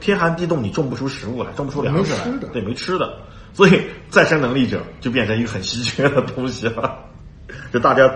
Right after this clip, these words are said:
Speaker 1: 而且主角一开始，主角兄妹是被一群像强盗一样的，因为他们还小孩子的时候，就把他们父母给杀掉，然后那群强盗就靠吃他们兄妹俩的时候，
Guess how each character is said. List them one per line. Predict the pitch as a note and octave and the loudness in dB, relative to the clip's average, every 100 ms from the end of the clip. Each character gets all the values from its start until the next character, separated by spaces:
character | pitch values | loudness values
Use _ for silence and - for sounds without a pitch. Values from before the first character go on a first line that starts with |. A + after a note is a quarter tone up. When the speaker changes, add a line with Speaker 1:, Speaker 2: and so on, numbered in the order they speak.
| - - | 0 0
Speaker 1:
而 | - | 4
且 | - D#3+ | 6 4
主 | - G#2+ | 0 -2
角 | A#2 | 0
一 | G#3+ | 0
开 | G3 A3+ | 2 0
始， | A3 - - | 0 -4 -10
主 | G2 | -6
角 | A2 | -4
兄 | B2+ D#3 | -4 -2
妹 | D3 - - | -4 -6 -12
是 | - E3+ | -4 -2
被 | E3+ | 0
一 | C#3 | -2
群 | A#2+ B2+ | -4 -8
像 | - D3 | -6 -4
强 | A#2 - - C#3+ | -4 -6 -4 2
盗 | A3+ B2+ | 2 2
一 | |
样 | G#2 F2+ | 0 -4
的， | |
因 | A2 | -6
为 | D3 | -6
他 | |
们 | D#3 | -4
还 | C3+ | -4
小 | C3 | -4
孩 | G2+ - A#2+ | -8 -8 -6
子 | C3 | -4
的 | |
时 | F#2+ | -6
候， | F2 E2 - - - - - | -10 -12 -14 -20 -20 -20 -12
就 | E3+ | -4
把 | A#2+ | 0
他 | B2+ | 0
们 | C#3 | 0
父 | F#3 | 0
母 | B2 C3 | -2 -2
给 | G2+ | -2
杀 | A#2+ | 0
掉， | C3 A2 - - - - - - | 2 0 -2 -12 -20 -20 -20 -12
然 | G#2+ A#2+ | -2 0
后 | D#3+ | 0
那 | |
群 | D3+ D3 | 0 -2
强 | - F2+ | -6 0
盗 | B2+ G#2+ - - - - | 2 2 -2 -12 -20 -12
就 | - | -2
靠 | D3 A#2+ | 2 2
吃 | - - B2+ | 2 -4 0
他 | C#3+ | 2
们 | C#3 B2+ | 4 4
兄 | D3 | 4
妹 | D#3+ | 4
俩 | A#2+ F#2+ | 4 2
的 | C#3 | 2
时 | - | 2
候， | - B2+ | 0 0